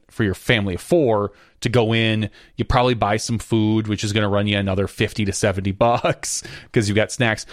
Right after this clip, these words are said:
So, and, and I know, again, relative, if you're spending a hundred fifty bucks in a night for your whole family to go out and, and enjoy something, that's not as bad as, as some, you know, as a Bucks game where you're spending a hundred fifty bucks for a family of four just for your tickets.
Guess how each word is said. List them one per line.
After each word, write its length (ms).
So, 300
and, 240
and 140
I 60
know, 140
again, 300
relative, 600
if 120
you're 60
spending 260
a 60
hundred 220
fifty 220
bucks 280
in 100
a 40
night 360
for 120
your 100
whole 160
family 360
to 80
go 160
out 160
and, 160
and 120
enjoy 320
something, 320
that's 240
not 260
as 440
bad 760
as, 240
as 260
some, 440
you 100
know, 160
as 220
a 40
Bucks 320
game 220
where 80
you're 100
spending 280
a 20
hundred 200
fifty 200
bucks 220
for 100
a 40
family 260
of 80
four 160
just 120
for 80
your 80
tickets. 540